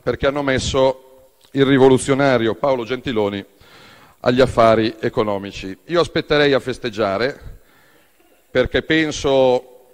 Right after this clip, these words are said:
che tutto possa fare l'ex premier Gentiloni, fuorché avere occhio di riguardo per l'Italia. Oltretutto è un commissario controllato,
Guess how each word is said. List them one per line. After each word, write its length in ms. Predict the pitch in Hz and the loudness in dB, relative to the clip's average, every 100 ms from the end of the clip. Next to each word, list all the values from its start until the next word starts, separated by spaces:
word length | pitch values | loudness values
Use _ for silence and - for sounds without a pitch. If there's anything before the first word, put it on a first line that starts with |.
| - | -8
che 180 | 135 - | -8 -6
tutto 400 | 233 - - 127 | -8 -8 -6 -4
possa 380 | 135 117 127 | -4 -6 -6
fare 600 | 113 131 120 110 104 101 - - - - | -4 0 0 0 -4 -6 -10 -20 -20 -14
l'ex 280 | 110 123 - | -8 -8 -6
premier 460 | 131 131 120 113 | -6 -4 -6 -10
Gentiloni, 880 | 101 120 117 135 151 156 151 151 - _ _ _ | -10 -12 -10 -4 -2 0 -4 -8 -14 _ _ _
fuorché 320 | - 113 131 | -10 -8 -4
avere 300 | 123 117 120 | -4 -2 -2
occhio 400 | 120 127 - 123 | 0 -2 -4 -8
di 100 | 113 | -6
riguardo 640 | 107 107 120 120 110 117 113 | -6 -2 0 0 -2 -4 -4
per 240 | - 117 | -4 -6
l'Italia. 580 | 117 123 160 180 185 160 | -6 -4 0 0 0 0
Oltretutto 580 | 147 135 151 - 196 143 | -2 -4 -8 -8 -6 -4
è 20 | |
un 120 | 123 | -4
commissario 1040 | - 120 117 - 139 135 131 120 117 113 - - _ _ _ | -4 -6 -6 -2 2 2 2 4 4 2 -6 -20 _ _ _
controllato, 1080 | - 139 131 139 135 127 110 92 - 147 | 0 0 0 -4 -2 -2 -4 -6 -8 -10